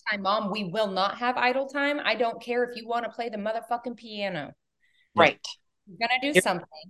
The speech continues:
Speaker 3: you're doing something. You're not sitting in your room on your phone.
Speaker 1: Starting
Speaker 2: Well
Speaker 1: meth.
Speaker 3: You're gonna <laughs> fucking smoking a pipe.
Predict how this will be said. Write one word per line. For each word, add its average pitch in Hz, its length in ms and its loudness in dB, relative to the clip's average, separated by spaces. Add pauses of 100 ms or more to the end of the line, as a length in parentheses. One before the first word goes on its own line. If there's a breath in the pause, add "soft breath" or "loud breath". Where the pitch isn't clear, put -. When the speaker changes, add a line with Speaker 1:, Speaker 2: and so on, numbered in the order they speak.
(100)
Speaker 3:
you're 233 200 6
doing 294 280 12
something. 247 800 6
You're 208 160 0
not 202 260 4
sitting 294 320 2
in 302 100 6
your 311 200 4
room 214 420 2 (320)
on 208 300 8
your 320 140 6
phone. 254 680 6 (360)
Speaker 1:
Starting 220 540 2
Speaker 2:
Well 349 80 6
Speaker 1:
meth. 254 280 6 (540)
Speaker 3:
You're 240 260 8
gonna 233 420 8 (160)
<laughs> - 1600 -14
fucking 214 260 6
smoking 269 420 4
a 349 60 6
pipe. 311 440 8